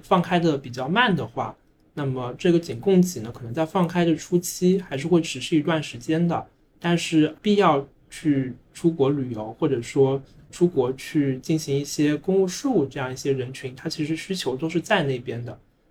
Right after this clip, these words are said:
那么在这样一个情况下呢，可能说客座率还没有恢复到疫情前的水平，但航-，航空公司呢，可能还是会采取一个比较高票价的策略。那么在这样一个情况下呢，其实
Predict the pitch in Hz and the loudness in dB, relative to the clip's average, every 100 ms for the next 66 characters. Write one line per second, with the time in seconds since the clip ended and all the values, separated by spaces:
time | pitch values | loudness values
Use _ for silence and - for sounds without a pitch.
0 | - 180 196 180 240 175 147 147 120 120 | 0 2 4 2 2 2 0 -4 -8 -4
1 | 165 147 175 151 131 123 - 117 117 - | -2 -2 -2 -2 -2 -8 -14 -14 -10 -2
2 | 170 170 190 180 190 202 170 143 143 151 | -2 0 0 4 6 6 4 0 0 0
3 | 120 - 185 180 170 147 156 156 139 131 | -2 0 0 0 -2 -2 -4 -6 -10 -10
4 | 131 170 143 - - - _ _ _ 175 | -10 -6 -8 -8 -14 -16 _ _ _ -2
5 | 156 - 135 165 - - 139 175 185 208 | 0 0 -2 -2 -6 -8 -2 2 4 4
6 | 202 240 208 156 120 127 127 - 170 151 | 2 0 -2 -2 -8 -10 -10 -6 -6 -4
7 | 139 139 131 131 147 - 131 135 170 180 | -4 -4 -4 -4 -6 -4 -6 -2 -4 -2
8 | 190 156 139 123 113 - - 208 151 127 | -4 -2 -2 -4 -8 -10 -4 0 0 -2
9 | 117 _ _ _ - 165 185 180 247 160 | -6 _ _ _ -6 0 2 4 2 2
10 | 151 - 123 151 147 156 135 131 - 135 | 0 -6 -8 -4 -4 -4 -4 -6 -6 -8
11 | 151 151 | -6 -6